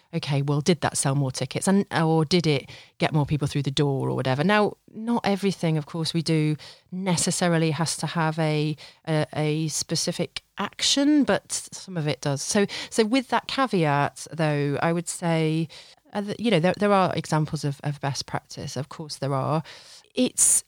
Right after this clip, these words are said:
tricky sometimes because smaller organisations don't necessarily get the visibility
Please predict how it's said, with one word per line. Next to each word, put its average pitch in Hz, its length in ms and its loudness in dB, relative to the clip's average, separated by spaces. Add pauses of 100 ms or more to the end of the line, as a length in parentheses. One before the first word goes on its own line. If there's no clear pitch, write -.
(180)
tricky - 480 0
sometimes 175 800 2
because 202 880 0
smaller 220 960 2
organisations 165 1040 0
don't 170 260 0
necessarily 165 480 -2
get - 220 -4
the - 80 -16
visibility 156 1200 -2